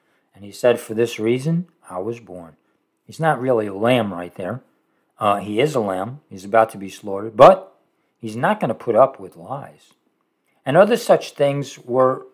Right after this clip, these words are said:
because he would not permit himself to partake in a lie. He, he does not, it does not matter what the lie is, if it's political and,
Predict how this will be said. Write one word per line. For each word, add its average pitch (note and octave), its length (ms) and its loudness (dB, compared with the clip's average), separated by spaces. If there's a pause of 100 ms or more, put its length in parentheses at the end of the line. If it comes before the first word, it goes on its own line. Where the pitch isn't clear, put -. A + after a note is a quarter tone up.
(180)
because C3+ 380 2
he C#3 80 -8
would B2+ 180 -6
not C#3+ 260 0
permit C3 300 -10
himself B2+ 520 -6 (400)
to - 100 -14
partake C#3+ 460 -2
in G#3+ 80 -4
a B3 100 -4
lie. C4 320 -8 (1200)
He, E3+ 200 -2
he D3+ 180 -4
does G#3+ 300 6
not, G3+ 400 2
it C3 120 -14
does G#3 200 4
not A3+ 220 0
matter B2+ 720 4 (260)
what D3+ 260 6
the C3+ 60 4
lie G#2+ 280 -2
is, A2 560 -4 (180)
if - 160 -16
it's - 120 -20
political F3+ 840 -2 (760)
and, A2 260 -2